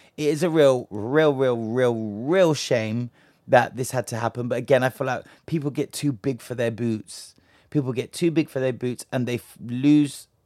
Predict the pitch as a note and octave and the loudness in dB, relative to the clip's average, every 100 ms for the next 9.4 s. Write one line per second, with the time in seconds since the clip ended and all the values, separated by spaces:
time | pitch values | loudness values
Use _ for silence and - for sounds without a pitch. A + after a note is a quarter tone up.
0 | _ - - - D3 C3+ B2+ _ A#2 A#2+ | _ -20 -12 2 4 4 2 _ 2 4
1 | A2 G#2+ - G#2+ A#2+ A#2+ - _ A#2 A#2 | 4 -6 -8 2 4 2 -4 _ -4 -4
2 | A2 G#2 G#2 A2 A2 F#2+ F#2 F2+ _ _ | -2 -4 2 6 6 4 -4 -8 _ _
3 | _ _ _ - _ B2+ B2 C#3+ B2 C3+ | _ _ _ -20 _ -2 0 0 0 -4
4 | G#2 - C3+ B2 B2+ A2+ A#2 B2+ A2 G#2+ | -8 -6 -4 -2 -4 -6 -6 -4 -4 -4
5 | G#2+ G#2+ G#2 G2+ - G2 A2 G#2+ A2+ G#2 | -4 -4 -6 -6 -8 2 2 2 -8 -6
6 | G2+ F#2 G#2 F#2+ F#2+ _ _ _ _ _ | -6 -8 -6 -6 -10 _ _ _ _ _
7 | _ _ _ - - _ - - B2+ A#2+ | _ _ _ -20 -20 _ -20 -2 0 2
8 | B2 A#2+ A2+ - C3 C3+ B2+ - C3 A#2+ | 2 2 0 -6 2 4 4 0 -6 2
9 | D#3 - - - | 0 0 -18 -20